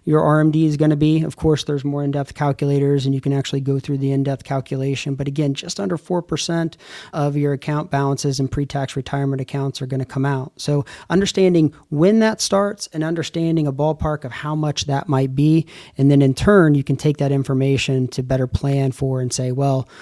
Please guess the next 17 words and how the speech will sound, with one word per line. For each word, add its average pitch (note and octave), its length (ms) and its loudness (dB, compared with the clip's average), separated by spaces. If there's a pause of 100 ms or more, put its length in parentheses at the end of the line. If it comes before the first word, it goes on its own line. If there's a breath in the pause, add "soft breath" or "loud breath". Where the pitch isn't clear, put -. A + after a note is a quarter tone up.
(140 loud breath)
what D3+ 120 2
does C#3 100 -2
my C3+ 100 0
tax C3 320 -4
situation C3 540 -4
look C3+ 160 -4
like? C3 260 -2
And C3 160 -2
should D3+ 300 0
we C#3 100 0
start C3+ 340 -2
doing C3 240 0
some C3 200 -4
of B2+ 80 -2
these B2 180 -4
Roth A#2 220 -6
conversions? F3 640 6